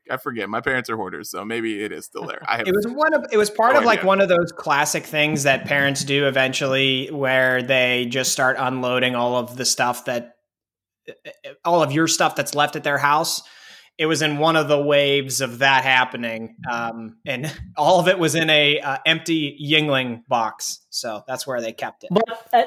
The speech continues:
Speaker 3: to, like, expand more on this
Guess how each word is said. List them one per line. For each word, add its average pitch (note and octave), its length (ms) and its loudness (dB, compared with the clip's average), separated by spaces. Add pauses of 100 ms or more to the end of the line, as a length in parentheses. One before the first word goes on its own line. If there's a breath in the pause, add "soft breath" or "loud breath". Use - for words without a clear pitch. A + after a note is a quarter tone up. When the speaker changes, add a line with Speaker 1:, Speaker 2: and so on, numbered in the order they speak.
(160)
Speaker 3:
to, A3+ 300 4 (140)
like, F#3+ 200 4 (380)
expand A#3+ 560 2
more E3 240 4
on D3+ 200 0
this D3 440 -4